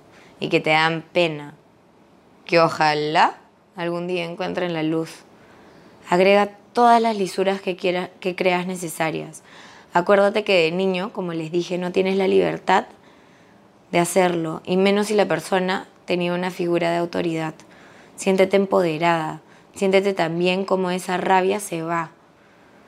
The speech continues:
Y cada vez la sientes menos.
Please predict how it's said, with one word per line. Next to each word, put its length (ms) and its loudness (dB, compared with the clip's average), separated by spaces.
Y 120 2
cada 360 4
vez 180 0
la 120 -8
sientes 420 -12
menos. 560 -14